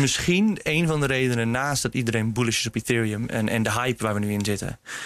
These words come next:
is dat er een aantal grote partijen misschien al denken, eind dit jaar gaan we naar twee punt nul, dan hebben we nu alvast een zak voor als we naar drie, vier K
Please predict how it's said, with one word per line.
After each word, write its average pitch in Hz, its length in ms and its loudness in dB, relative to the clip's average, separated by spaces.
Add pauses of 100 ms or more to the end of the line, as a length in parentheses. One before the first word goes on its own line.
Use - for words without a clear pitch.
(140)
is 120 160 2
dat 131 180 -2
er 135 80 2
een 120 120 0
aantal 143 300 0
grote 135 320 0
partijen 117 300 0
misschien 147 300 0
al 185 100 2
denken, 147 500 0 (920)
eind 139 200 0
dit 135 120 0
jaar 107 200 0
gaan 113 200 -2
we 143 40 0
naar 156 100 0
twee 147 180 0
punt 139 120 0
nul, 139 320 0 (160)
dan 117 100 0
hebben 113 220 2
we 117 60 4
nu 131 60 2
alvast 120 480 -2
een 117 160 2
zak 110 340 -2 (140)
voor - 120 0
als 113 180 0
we 110 60 -2
naar 104 140 -2
drie, 101 180 -2
vier 107 120 -2
K - 60 -6